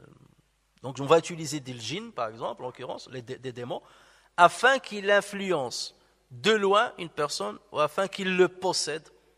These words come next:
Parce qu'on pa-, on parle de Sara. Alors c'est ça qui va maintenant, euh, poser la question. Alors sur ce point-là, euh, certains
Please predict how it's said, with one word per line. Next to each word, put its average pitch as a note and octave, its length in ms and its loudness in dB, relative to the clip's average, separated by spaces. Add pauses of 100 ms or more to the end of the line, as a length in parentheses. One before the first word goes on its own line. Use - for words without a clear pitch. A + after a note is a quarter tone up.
(160)
Parce - 100 -20
qu'on G#2+ 120 -20
pa-, - 160 -20
on G#2+ 60 -14
parle A2 220 -6
de G#2 40 -12
Sara. A#2 400 -4 (460)
Alors C#3+ 200 -2
c'est - 120 -4
ça G3 200 -2
qui D#3 160 -12
va D3 140 -2
maintenant, D3+ 340 -6 (400)
euh, - 80 -18
poser C3+ 420 -8 (180)
la A2+ 180 -10
question. - 320 -16 (260)
Alors F3 200 4
sur - 200 -4
ce G3 120 -4
point-là, C#3 500 -4 (760)
euh, F#2+ 340 -12
certains - 500 0